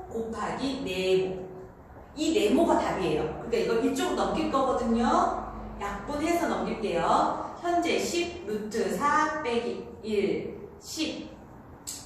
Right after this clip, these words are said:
네, 빼기 일. 이게 답인데 답이 요렇게 생길 리가 없지.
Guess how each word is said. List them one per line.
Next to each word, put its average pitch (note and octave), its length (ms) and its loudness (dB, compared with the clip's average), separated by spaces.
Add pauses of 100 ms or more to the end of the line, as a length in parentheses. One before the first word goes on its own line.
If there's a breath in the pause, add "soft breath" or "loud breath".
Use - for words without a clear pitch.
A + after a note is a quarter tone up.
(120)
네, E3+ 260 -4
빼기 F#3+ 240 0
일. - 280 -2
이게 E4 320 0
답인데 - 1040 0
답이 D4+ 500 2
요렇게 G4 420 4
생길 F#4 360 2
리가 D#3 180 -2
없지. - 640 -4